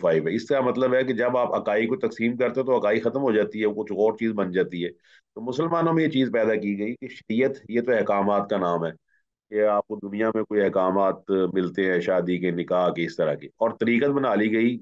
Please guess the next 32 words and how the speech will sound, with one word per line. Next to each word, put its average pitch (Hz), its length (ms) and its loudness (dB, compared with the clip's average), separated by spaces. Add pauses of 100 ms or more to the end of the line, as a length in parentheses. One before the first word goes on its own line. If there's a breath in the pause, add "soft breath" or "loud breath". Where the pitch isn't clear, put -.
(120)
इसको - 260 -12
तसव्वुफ़ 107 420 -2
का 117 140 -2
नाम 107 240 0
दिया 98 240 2
गया 98 240 2
कि 92 120 -4
दुनिया 95 420 -2
से 98 160 -2
अलहदा 95 300 2
होकर 90 400 2
एक 90 180 -2
तरफ 90 200 0
हो 82 140 -10
जाना, 85 340 0
फिर 85 140 -2
अल्लाह 85 200 0
को 85 100 -4
राज़ी 82 300 -2
करना, 82 380 -4
फिर 85 160 -10
उसके 85 260 -12
लिए 82 160 -10
मुजाहिदे 90 480 -2
करना, 90 240 -6
इसको - 280 -6
तरीक़त 95 360 -4
का 95 80 -4
नाम 80 200 -2
दे 73 160 -12
दिया 71 180 -14
गया। 71 140 -20